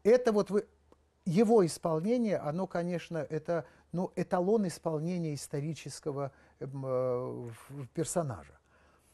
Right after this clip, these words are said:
Когда мне предложили сыграть Сталина, ну, это, конечно, были определенные обстоятельства временные, в которые я попадал. И потом, ну, конечно, я задавал себе вопрос: «Как,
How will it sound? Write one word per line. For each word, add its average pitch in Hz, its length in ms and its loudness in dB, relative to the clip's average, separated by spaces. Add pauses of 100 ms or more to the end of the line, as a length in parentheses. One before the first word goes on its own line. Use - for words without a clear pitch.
(1500)
Когда 180 300 4
мне 214 140 4
предложили 196 960 2 (600)
сыграть 208 760 -2 (580)
Сталина, 127 680 -2 (580)
ну, 214 120 -2
это, 196 160 -4
конечно, 175 440 -4
были 165 200 -2
определенные 156 680 -2
обстоятельства 151 840 -2
временные, 139 800 -2
в - 80 -14
которые 185 520 -4
я 185 120 -4
попадал. 185 580 -8 (1300)
И 151 80 -6
потом, 170 360 0
ну, 190 100 0
конечно, 180 400 -4
я 156 120 0
задавал 185 360 0
себе 208 140 -4
вопрос: 147 280 -4 (200)
«Как, - 220 -8